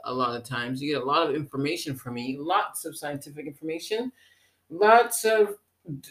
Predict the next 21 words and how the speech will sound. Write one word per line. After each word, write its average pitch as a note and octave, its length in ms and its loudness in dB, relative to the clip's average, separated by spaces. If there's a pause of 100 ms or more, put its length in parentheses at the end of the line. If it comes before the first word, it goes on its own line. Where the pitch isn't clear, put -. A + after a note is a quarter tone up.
(200)
do-it-yourself F#3 840 2
health, F#3+ 480 4 (120)
and C#3+ 340 0
lots F#3+ 380 2
of E3+ 400 4 (480)
how F3+ 280 6
do F3 120 0
we E3 100 4
make D#3+ 260 2
this C#3+ 200 -4
work C#3 340 2
or C3 100 0
how D3+ 140 0
do C#3+ 60 0
we C#3 100 2
apply C#3 300 -2
this C#3 160 -6
to C#3+ 100 -6
our C3 60 0
lives. A#2+ 380 -2
But F3 340 0